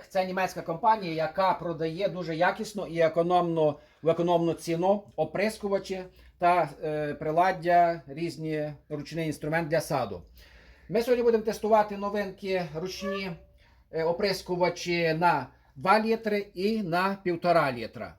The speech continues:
Але, крім того, ми пройдемося ще по новинках, які були завезені минулого року. Дуже високоякісна продукція уже з не свинцевими, а і, е, літіо-іонними батареями. Ось такий уже лідер продаж.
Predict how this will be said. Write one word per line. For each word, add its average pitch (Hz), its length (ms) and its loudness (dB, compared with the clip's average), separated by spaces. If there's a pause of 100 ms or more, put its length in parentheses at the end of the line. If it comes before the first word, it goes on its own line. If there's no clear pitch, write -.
(140)
Але, 185 300 4
крім 214 240 -2
того, 202 200 2
ми 185 80 -2
пройдемося 185 540 -2
ще 180 340 -2
по 175 160 -2
новинках, 180 400 -2
які 170 260 -2
були 165 200 0
завезені 160 460 2
минулого 160 400 4
року. 190 280 2
Дуже 165 280 -2
високоякісна 165 720 -2
продукція 165 800 0 (460)
уже 165 440 2
з 147 380 0 (140)
не 180 200 0
свинцевими, 190 720 0
а 170 220 2
і, 165 80 2
е, 156 480 2
літіо-іонними 180 960 2
батареями. 165 840 4
Ось 165 180 -2
такий 165 460 -6 (260)
уже 156 380 -2 (280)
лідер 170 380 -2
продаж. 165 440 6